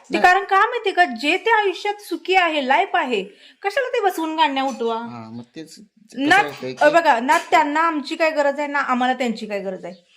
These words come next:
Speaker 1: ते त्यांच्या आयुष्यात मस्त सुखी आहेत, आम्ही आमच्या आयुष्यात मस्त सुखी आहे. पुन्हा पुन्हा त्या विषयावर हे करून त्यांना दुखवणं किंवा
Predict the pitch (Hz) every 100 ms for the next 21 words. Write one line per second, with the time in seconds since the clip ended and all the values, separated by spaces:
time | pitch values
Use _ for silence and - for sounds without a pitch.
0 | _ _ _ 294 311 294 294 277 320 277
1 | 285 294 - 311 302 269 269 285 277 254
2 | 277 277 214 262 285 269 285 269 285 262
3 | 262 - 269 233 - 254 240 247 277 -
4 | - - - 392 403 440 440 415 427 427
5 | 381 339 370 359 359 339 339 339 339 -
6 | 302 277 302 302 302 285 269 254 247 262